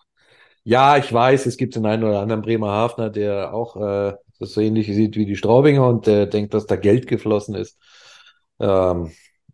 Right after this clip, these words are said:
aber die Ma-, breite Masse, glaub ich, muss dann A, schon anerkennen, dass wir über die Serie die bessere Mannschaft waren und, äh, kann auch B, auch wirklich stolz sein auf das, was, was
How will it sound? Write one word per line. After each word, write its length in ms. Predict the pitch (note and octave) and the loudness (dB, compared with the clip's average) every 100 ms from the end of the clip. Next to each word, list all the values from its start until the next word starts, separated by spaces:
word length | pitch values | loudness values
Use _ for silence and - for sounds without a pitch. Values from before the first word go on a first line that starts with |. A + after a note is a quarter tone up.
| - | -2
aber 180 | B2+ C3+ | 0 2
die 120 | B2+ | 2
Ma-, 260 | A#2 A#2 A2+ | 4 2 2
breite 340 | G#2 G#2+ A2 | 0 0 0
Masse, 280 | G#2 G#2 A2 | 0 -2 -4
glaub 260 | G#2 G2 | -2 -2
ich, 120 | G2 - | -4 -10
muss 180 | G2+ | -12
dann 220 | - G2+ F#2+ | -10 -10 -10
A, 400 | - F2+ G#2 B2+ | -10 -2 2 2
schon 240 | B2 B2 A#2+ | 2 0 0
anerkennen, 480 | A2+ A2 A2+ A2+ | 0 0 0 0
dass 180 | A2 G2+ | -2 0
wir 240 | A2+ G#2+ - | 2 2 2
über 200 | G#2+ G#2+ | -4 -6
die 120 | G#2 | -4
Serie 280 | G2+ G#2+ G#2 | -2 -2 -2
die 80 | |
bessere 340 | G2 G#2 - G2 | -2 -4 -4 -8
Mannschaft 440 | F#2+ A2 A2+ - | -6 -4 -6 -2
waren 240 | G#2+ G#2 G#2 | -4 -4 -6
und, 240 | F#2 E2+ | -10 -6
äh, 180 | E2+ E2+ - - _ - | -6 -6 -12 -20 _ -8
kann 240 | F#2+ F#2+ | -6 -4
auch 520 | - - - E2+ - | -8 -14 -10 -12 -10
B, 320 | - G#2 B2 B2 | -4 2 2 4
auch 300 | G2 G2 G2 | 2 0 -2
wirklich 320 | G2 G#2+ - | -6 -6 -8
stolz 260 | F#2+ F#2+ | -6 -6
sein 160 | G#2 G2 | -6 -6
auf 140 | F#2 | -8
das, 220 | - G2 G2+ | -8 -8 -6
was, 280 | F#2 - - | -8 -10 -12
was 200 | F2+ | -12